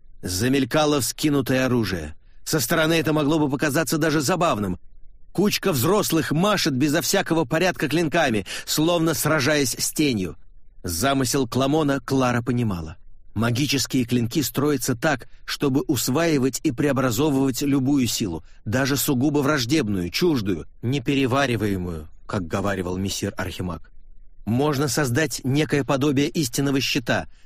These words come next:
на манер тех, что прикрывали чародеев в межреальности. Правда, ненадолго. Кто-то из ангелов метнул первую молнию,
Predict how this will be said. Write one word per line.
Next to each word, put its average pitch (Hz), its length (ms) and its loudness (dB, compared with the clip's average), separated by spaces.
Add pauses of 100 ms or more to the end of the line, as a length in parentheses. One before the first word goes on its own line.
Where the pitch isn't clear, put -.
(120)
на 127 120 0
манер 143 320 2
тех, 160 260 0
что - 160 -2
прикрывали 127 540 0
чародеев 120 580 0 (220)
в 113 60 -6
межреальности. 117 880 -2 (540)
Правда, 98 500 -2 (280)
ненадолго. 113 640 0 (640)
Кто-то 117 320 0
из 110 180 2
ангелов 117 500 0
метнул 120 360 0
первую 120 400 2
молнию, 110 480 0